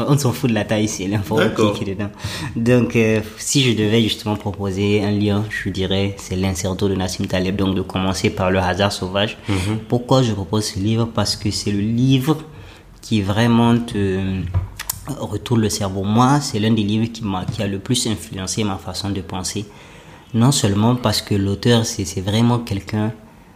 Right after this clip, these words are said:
Speaker 1: qui ne mâche pas ses mots, quoi. Quand il a envie de passer une idée,
Speaker 2: Ouais.
Speaker 1: il passe l'idée de façon brute, tu vois.
Speaker 2: Sans
Speaker 1: Ce
Speaker 2: foutre
Speaker 1: qui
Speaker 2: des conséquences qui peut, que ça peut engendrer.
Speaker 1: Exactement. Ce qui fait que vraiment ce, ce livre est non seulement divertissant à lire,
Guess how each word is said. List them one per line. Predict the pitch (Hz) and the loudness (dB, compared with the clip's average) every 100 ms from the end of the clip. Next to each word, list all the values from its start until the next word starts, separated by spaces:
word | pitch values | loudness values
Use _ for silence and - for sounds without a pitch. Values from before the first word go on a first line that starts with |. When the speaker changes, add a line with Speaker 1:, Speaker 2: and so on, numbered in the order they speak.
| - - _ - - - | -20 -20 _ -18 -14 -4
Speaker 1:
qui | 107 | 0
ne | |
mâche | 101 101 - | 2 0 0
pas | 120 | 0
ses | 120 113 | 0 0
mots, | 101 104 | 2 0
quoi. | 101 - - - - - - | -2 -10 -18 -20 -20 -20 0
Quand | 117 117 | 2 4
il | 104 | 2
a | |
envie | 101 107 | 2 2
de | 107 | 0
passer | - 87 110 | 0 -4 0
une | 104 | 0
idée, | 92 101 113 - - | 0 -2 -2 -4 -4
Speaker 2:
Ouais. | 98 98 - | -2 -2 -2
Speaker 1:
il | 113 98 | 0 2
passe | - - - - | 0 -4 -2 0
l'idée | 131 107 120 | 2 4 4
de | 117 | 4
façon | 110 110 - 110 | 2 -2 -2 -2
brute, | 98 107 - | -2 -6 -8
tu | - | -14
vois. | 139 - - | -16 -16 -16
Speaker 2:
Sans | - - 95 | -10 -2 2
Speaker 1:
Ce | |
Speaker 2:
foutre | 131 107 | 4 4
Speaker 1:
qui | 104 | 2
Speaker 2:
des | 98 | 2
conséquences | 101 95 92 104 107 | 0 0 -2 0 0
qui | - | -2
peut, | 90 98 92 90 | -2 0 0 0
que | 104 | 0
ça | 107 | 0
peut | 95 101 | 0 0
engendrer. | 95 90 87 85 80 | 2 2 0 -2 -2
Speaker 1:
Exactement. | 104 104 113 - 101 92 | -4 -4 -4 -4 -4 0
Ce | 139 | -2
qui | - | 0
fait | 117 131 | 0 0
que | 127 | 2
vraiment | 107 117 127 | 2 4 4
ce, | 123 - 101 95 | 2 0 0 2
ce | 95 110 | 0 -2
livre | 101 120 113 | 2 4 4
est | 101 | 2
non | 107 107 | 2 0
seulement | - 98 98 101 87 - | 0 -2 0 0 -4 -10
divertissant | 110 - 113 - - 113 - 117 | -8 -4 -2 -4 -6 -4 0 2
à | 92 | 2
lire, | 92 113 | 2 0